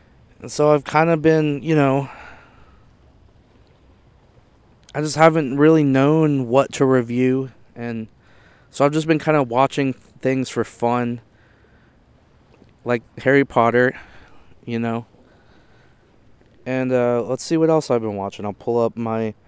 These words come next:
Letterboxd. You know, feel free to go follow me on Letterboxd.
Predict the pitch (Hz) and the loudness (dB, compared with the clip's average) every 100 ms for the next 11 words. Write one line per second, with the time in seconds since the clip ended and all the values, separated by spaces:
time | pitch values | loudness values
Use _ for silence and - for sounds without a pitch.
0 | _ _ _ _ 123 127 127 139 143 - | _ _ _ _ -2 0 2 2 0 -2
1 | - 117 117 117 - 120 117 - 120 110 | -12 -6 -4 -4 -2 -2 -2 -4 -4 -2
2 | 117 117 - 120 117 120 117 117 113 113 | 0 -2 -2 -2 0 -2 -4 -4 -4 -4
3 | 110 120 120 110 - - | -4 -2 -4 -6 -12 -20